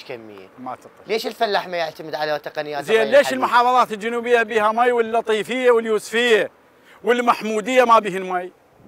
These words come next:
Speaker 2: ليش المناطق الجنوبية حتى شلب زارعين؟
Speaker 1: حجي، إذا هي
Speaker 2: ليش؟
Speaker 1: حتى البصرة المي ما دا يوصل لها.
Speaker 2: البصرة ما يوصل لها
Speaker 1: ال-،
Speaker 2: مي.
Speaker 1: ال-، العادية هاي المحل المناطق الجنوبية.
Speaker 2: مو؟
Speaker 1: ميسان ذاك اليوم طلعوا تظاهرات ما قاعد يوصل لها. هي مشكلة على العراق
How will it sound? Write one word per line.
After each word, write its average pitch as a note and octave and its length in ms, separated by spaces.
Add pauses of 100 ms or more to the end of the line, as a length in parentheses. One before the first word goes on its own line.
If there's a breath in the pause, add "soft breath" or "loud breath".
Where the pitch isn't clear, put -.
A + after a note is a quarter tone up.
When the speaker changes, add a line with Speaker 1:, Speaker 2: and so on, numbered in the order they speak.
(880)
Speaker 2:
ليش G#3+ 320
المناطق A3 420
الجنوبية A3 480
حتى G#3 280
شلب G3 240
زارعين؟ E3+ 500
Speaker 1:
حجي، A2+ 500 (400)
إذا A#2 200
هي B2+ 380
Speaker 2:
ليش؟ D#3 120
Speaker 1:
حتى C#3+ 340
البصرة D3+ 560
المي D3+ 240
ما D#3 100
دا D3+ 100
يوصل B2 360
لها. F#2+ 280 (160)
Speaker 2:
البصرة C#3 320
ما F3 100
يوصل F#3 220
لها B2+ 100
Speaker 1:
ال-، C#3 60
Speaker 2:
مي. C#3+ 80 (100)
Speaker 1:
ال-، C3+ 200
العادية D3 400
هاي D#3+ 60
المحل D3 240
المناطق C3 380
الجنوبية. A#2 380
Speaker 2:
مو؟ F3+ 240 (340 soft breath)
Speaker 1:
ميسان E3 600
ذاك F3 320
اليوم F3 160
طلعوا E3 260
تظاهرات D#3+ 680
ما E3 60
قاعد C#3 260
يوصل A#2 400
لها. G#2+ 180 (340 soft breath)
هي F3+ 200
مشكلة G3 580
على F#3 240
العراق F3+ 400